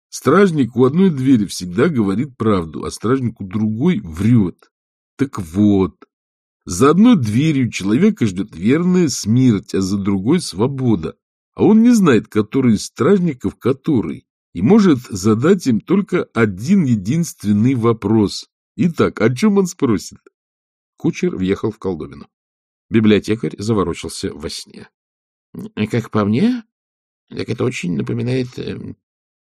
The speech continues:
выходки психованного лорда Харгона Квирмского",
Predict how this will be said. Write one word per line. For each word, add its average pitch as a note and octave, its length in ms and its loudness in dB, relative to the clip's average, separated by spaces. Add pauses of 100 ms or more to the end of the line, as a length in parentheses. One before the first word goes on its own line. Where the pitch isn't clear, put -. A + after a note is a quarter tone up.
(120)
выходки A#2 600 -2
психованного C3 1000 -2
лорда A2+ 600 -2
Харгона G#2+ 600 0
Квирмского", - 1000 -8